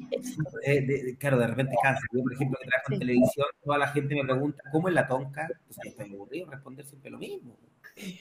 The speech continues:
Speaker 2: O sea, hay,
Speaker 1: Claro.
Speaker 2: hay de temas más, po. Bueno, ¿quieres saber cómo es la tonca? No.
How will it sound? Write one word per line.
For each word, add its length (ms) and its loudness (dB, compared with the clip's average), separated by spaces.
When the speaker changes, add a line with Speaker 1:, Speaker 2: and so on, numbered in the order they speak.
Speaker 2:
O 120 -8
sea, 140 2
hay, 80 10
Speaker 1:
Claro. 260 6
Speaker 2:
hay 180 8
de 80 6
temas 240 10
más, 380 4
po. 140 -8
Bueno, 220 8
¿quieres 240 6
saber 240 4
cómo 160 12
es 60 12
la 100 12
tonca? 480 6
No. 180 0